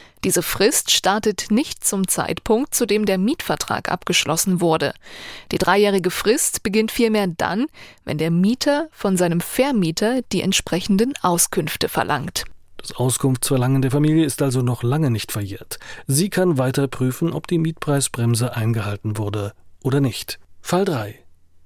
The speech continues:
Speaker 2: Jetzt geht es um eine beliebte Betrugsmasche. Kathi Karmann kauft über eBay von einer unbekannten Person siebenundsiebzig Reisegutscheine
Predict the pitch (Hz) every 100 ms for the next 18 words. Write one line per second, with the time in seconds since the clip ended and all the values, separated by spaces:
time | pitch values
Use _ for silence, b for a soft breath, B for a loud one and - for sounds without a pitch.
0 | _ 165 175 - 208 196 196 180 170 160
1 | 143 131 147 - 147 123 120 - 107 -
2 | - 101 - - - - - - - 151
3 | 180 165 120 117 113 156 185 - 160 -
4 | 147 131 156 165 170 160 - 151 - 165
5 | 135 180 180 190 165 165 131 135 120 135
6 | 143 135 123 175 190 160 131 139 - 135
7 | 104 101 120 120 113 107 117 127 165